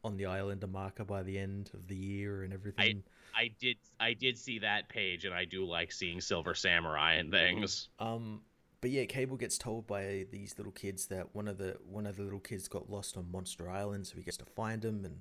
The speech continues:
Speaker 1: ends up fighting this giant monster. And while he's fighting this giant monster, he sees something, like, sticking out of its paw, and knocking the monster out, he pulls it out, and it's a sword. And
Speaker 2: Hmm.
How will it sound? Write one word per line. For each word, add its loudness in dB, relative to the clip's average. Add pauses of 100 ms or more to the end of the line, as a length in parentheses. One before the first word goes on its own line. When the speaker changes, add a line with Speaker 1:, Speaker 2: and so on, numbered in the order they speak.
(140)
Speaker 1:
ends -6
up -10
fighting -4
this -8
giant -6
monster. -2
And -4 (500)
while 0
he's -2
fighting 0
this -4
giant -2
monster, -4
he -4
sees -2
something, -4 (140)
like, -10
sticking -6
out 0
of -6
its -8
paw, 0
and -10 (500)
knocking -2
the 0
monster -2
out, -2
he -12
pulls -4
it -2
out, 0
and -6
it's -8
a -8
sword. -4 (1040)
And 4
Speaker 2:
Hmm. 0